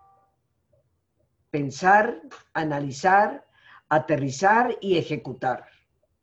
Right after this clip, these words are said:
Un líder tiene que ser objetivo, tiene que valorar los datos, los datos duros, lo que se está demostrando, a veces a todas luces,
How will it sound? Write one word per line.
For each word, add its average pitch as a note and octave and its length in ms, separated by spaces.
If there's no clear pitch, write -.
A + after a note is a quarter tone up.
Un A3+ 200
líder B3 380
tiene A3+ 280
que E3+ 140
ser A3 400
objetivo, G3 1000
tiene B3+ 300
que G#3+ 140
valorar F#3 760
los D3 440
datos, G3 680
los E3+ 260
datos G#3+ 500
duros, A3 600
lo F#3 280
que E3 180
se D#3+ 200
está G#3 360
demostrando, F#3+ 1300
a C#3+ 100
veces F3 380
a E3+ 140
todas C#3 400
luces, F#3+ 480